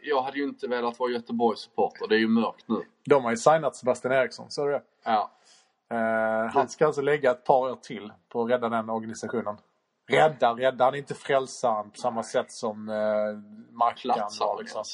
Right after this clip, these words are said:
Speaker 1: känner jag.
Speaker 2: Ja.
Speaker 1: Ja, det måste han göra i
Speaker 2: Förra
Speaker 1: Göteborg.
Speaker 2: gången, förra gången såg jag honom friskt med att ge, liksom, en shootout, shoutout till alla Korpenspelare.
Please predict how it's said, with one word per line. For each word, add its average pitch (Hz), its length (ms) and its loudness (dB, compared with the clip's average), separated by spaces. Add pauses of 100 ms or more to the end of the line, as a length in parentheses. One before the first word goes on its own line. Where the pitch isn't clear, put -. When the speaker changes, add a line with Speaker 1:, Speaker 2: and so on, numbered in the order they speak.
(120)
Speaker 1:
känner - 240 0
jag. - 120 -4 (540)
Speaker 2:
Ja. 107 500 -2 (200)
Speaker 1:
Ja, - 80 0
det 95 100 -2
måste - 300 -4
han 101 100 0
göra 95 220 -2
i 104 180 -4
Speaker 2:
Förra 156 100 8
Speaker 1:
Göteborg. 139 260 6
Speaker 2:
gången, 139 400 -2
förra 139 180 6
gången 143 180 -2
såg 135 260 4
jag 120 40 2
honom 113 160 -4
friskt - 420 -8
med 110 180 2
att 110 280 0
ge, 113 240 0
liksom, 110 260 -10
en 110 60 -4
shootout, 107 720 -2
shoutout 107 520 2
till 117 120 -2
alla 113 200 2
Korpenspelare. 104 760 -6